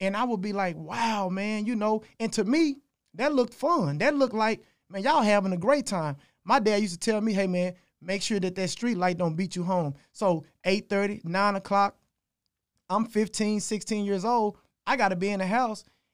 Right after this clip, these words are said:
at nine o'clock. So I thought that was real weak, man. I'm like, "Man,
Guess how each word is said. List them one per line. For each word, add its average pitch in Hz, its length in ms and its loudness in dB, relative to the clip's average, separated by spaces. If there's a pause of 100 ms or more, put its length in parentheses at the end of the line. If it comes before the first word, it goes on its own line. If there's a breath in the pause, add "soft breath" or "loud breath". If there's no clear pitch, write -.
(100)
at 202 140 0
nine 226 280 4
o'clock. 269 340 -4
So 220 360 -2
I 254 80 2
thought 233 280 -4
that - 100 -4
was 220 160 -4
real 247 340 0
weak, 277 280 0
man. 208 260 -2
I'm 277 120 -2
like, 208 220 -4
"Man, 233 340 -4